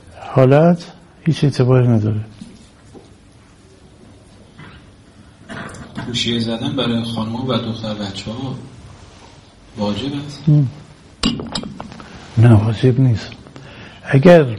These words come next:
Speaker 1: احتمال عقلایی بده که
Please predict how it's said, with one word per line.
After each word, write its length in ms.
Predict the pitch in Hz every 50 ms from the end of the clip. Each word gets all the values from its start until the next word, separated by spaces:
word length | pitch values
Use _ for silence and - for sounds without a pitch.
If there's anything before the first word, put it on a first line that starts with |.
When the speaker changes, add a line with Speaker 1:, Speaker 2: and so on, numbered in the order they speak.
| - - - - _ _ _ - - - - - - _ - _ _ _ - - - - - - -
Speaker 1:
احتمال 600 | - 135 107 - - 131 127 131 135 151 156 165
عقلایی 840 | 156 147 143 135 131 127 123 127 113 117 123 127 123 131 131 139 156
بده 260 | 170 170 151 147 131
که 160 | - - 135